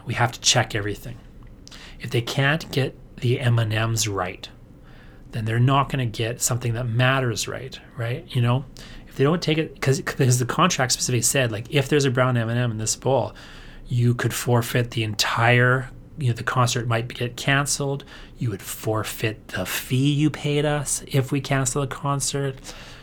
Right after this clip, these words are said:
uh, and so on and so forth. Like, there were serious consequences in the contract to these brown M and Ms not being there. So, uh, again, if David Lee Roth or, you know, Eddie Van Halen rolls in the back area,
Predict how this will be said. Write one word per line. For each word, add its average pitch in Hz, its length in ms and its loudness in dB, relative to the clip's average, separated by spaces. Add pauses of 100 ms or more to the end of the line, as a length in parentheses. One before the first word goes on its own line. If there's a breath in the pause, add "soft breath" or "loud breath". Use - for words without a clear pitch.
(240 loud breath)
uh, 117 260 -4
and 117 100 -2
so 127 200 2
on 117 80 2
and 110 80 -2
so - 140 -2
forth. 104 180 -4
Like, 110 100 -4
there 190 100 2
were 190 60 4
serious 143 480 2
consequences 120 760 -2
in 147 180 0
the 135 60 2
contract 117 760 -4
to 131 100 -2
these 113 140 0
brown 107 260 -4
M 104 140 -6
and 101 200 -6
Ms - 180 -4 (600 loud breath)
not 113 220 2
being 139 200 2
there. - 220 -4
So, 123 440 2 (920)
uh, 107 260 -6 (200)
again, 123 240 2
if 120 240 -8
David 123 220 2
Lee 127 100 4
Roth 139 460 2
or, 107 100 -2
you 104 100 -4
know, 107 80 -6
Eddie 110 200 2
Van 127 160 2
Halen 123 320 2
rolls 127 400 -2
in 151 160 -2
the 147 60 -2
back 165 380 0
area, 120 360 -4